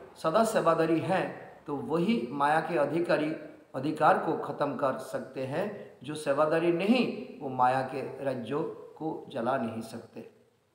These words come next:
बाबा के लंका माना माया का राज्यों को जलाना। हनुमान के दिल में सदा एक राम बसता रहता है ना,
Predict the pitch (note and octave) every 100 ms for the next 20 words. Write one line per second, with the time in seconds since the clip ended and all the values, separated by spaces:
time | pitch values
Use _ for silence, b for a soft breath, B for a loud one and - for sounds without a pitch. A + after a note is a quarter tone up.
0 | _ _ _ _ _ _ _ _ _ _
1 | B2 A#2+ - B2+ B2 B2+ C#3 D3 D3 A#3
2 | - - - C3+ C#3 D3 D3 D3 C#3 D3
3 | D3 B2+ C#3+ C#3+ C#3 C3+ - - - C#3+
4 | D#3+ E3+ G#3 G#3 G3+ D#3 F3+ E3+ C3 -
5 | - - D#3+ E3+ - F3+ F3+ D3+ D3 D#3+
6 | A#2 - - - C3+ - D3 C#3+ C#3+ D3+
7 | D3+ G#3